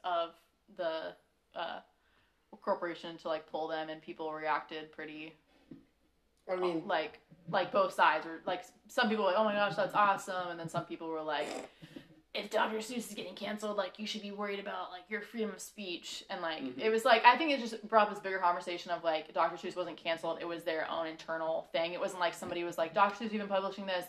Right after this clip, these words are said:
Speaker 1: and then they blew it up and they, they, like, got rid of it because, like, it was their own internal audit, which I feel like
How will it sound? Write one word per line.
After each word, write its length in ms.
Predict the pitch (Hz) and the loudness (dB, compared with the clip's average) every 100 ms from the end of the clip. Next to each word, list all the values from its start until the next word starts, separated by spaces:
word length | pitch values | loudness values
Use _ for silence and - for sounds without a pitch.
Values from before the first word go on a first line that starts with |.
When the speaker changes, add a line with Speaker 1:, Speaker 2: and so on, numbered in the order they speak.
| - | -6
Speaker 1:
and 100 | 208 190 | -2 0
then 140 | 175 | 2
they 120 | 170 | 0
blew 160 | 170 180 | 0 0
it 60 | 180 | 4
up 140 | 165 180 | 2 0
and 160 | 170 | -8
they, 120 | 165 - _ - | -10 -12 _ -2
they, 260 | 175 165 | 0 2
like, 200 | 165 160 - _ _ _ - | 2 2 -2 _ _ _ -2
got 80 | 175 | 2
rid 140 | 180 | 2
of 80 | 180 | 2
it 100 | 170 | 0
because, 320 | 175 175 170 175 | 0 2 4 4
like, 140 | 170 196 | -2 -4
it 80 | 190 | -2
was 140 | 190 | -2
their 220 | 185 185 | 0 0
own 280 | 185 185 180 | 2 0 0
internal 420 | 175 175 175 170 160 | -4 -8 -4 -2 0
audit, 360 | 160 156 151 151 | 0 0 -2 -6
which 140 | 180 | -4
I 60 | 170 | -4
feel 140 | 170 165 | 0 -2
like 240 | 160 | -2